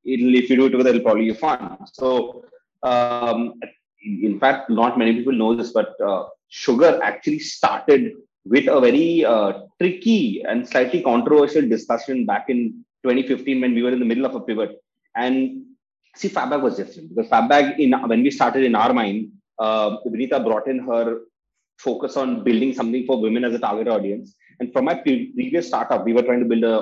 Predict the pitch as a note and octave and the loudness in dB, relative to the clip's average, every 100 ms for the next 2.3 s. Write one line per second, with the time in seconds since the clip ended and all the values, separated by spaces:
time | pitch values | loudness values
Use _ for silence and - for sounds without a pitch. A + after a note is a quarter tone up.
0 | A2 G#2+ A#2 A2 G2+ - G2+ A2 - B2 | -2 -4 -4 -4 -6 -8 -8 -8 -4 -2
1 | - G2+ G#2 G2 F#2+ - _ _ B2 D#3+ | 0 -2 0 0 -4 -8 _ _ 0 0
2 | - - G#2+ | -2 -4 2